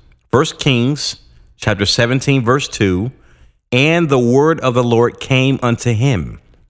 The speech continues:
So Elijah's not trying to figure out the solution to the problem.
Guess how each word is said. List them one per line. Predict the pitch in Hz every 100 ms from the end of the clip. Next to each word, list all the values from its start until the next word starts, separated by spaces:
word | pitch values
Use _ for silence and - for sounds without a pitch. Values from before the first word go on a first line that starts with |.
| _ _ _ _ _ _ _ _ -
So |
Elijah's | 107 117 143 151 151 123
not | 123 -
trying | 123 117
to |
figure | 107 - 143 139
out | 113 107 -
the | 107
solution | - 113 113 117
to | -
the | 104
problem. | - 117 90 -